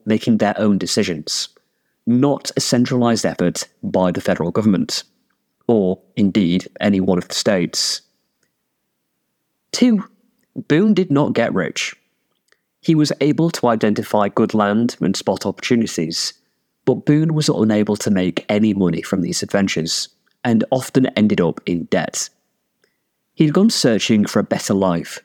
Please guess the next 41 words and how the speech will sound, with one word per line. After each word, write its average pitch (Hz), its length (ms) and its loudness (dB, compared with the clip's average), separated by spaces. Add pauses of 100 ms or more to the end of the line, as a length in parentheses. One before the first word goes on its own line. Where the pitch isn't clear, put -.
for 107 120 -4
him 101 140 0
and 90 100 -2
his 90 140 -4
family, 95 400 0 (640)
and 143 100 4
it's 135 160 -2
romantic 110 680 2
to 110 100 -4
talk 101 280 -2
about 85 260 -2
that - 420 -8 (180)
and 107 100 0
the 104 80 0
pioneering 101 600 0
spirit - 580 -2
is - 160 -4
definitely - 460 -2
part 104 400 -4
of 113 60 -6
the 104 100 0
American 85 380 -4
story. 117 520 0 (680)
But 135 80 2
while 143 420 2
Boone 180 300 2
became 135 280 0
a 110 80 2
legend, 131 560 -2 (540)
he - 100 -6
did 190 160 2
not 185 200 0
find 139 200 2
his 123 120 -4
fortune, 90 480 0 (420)
and 135 140 0
for 143 80 0
most 151 280 2
of - 60 -6
his 123 160 0
life 101 460 0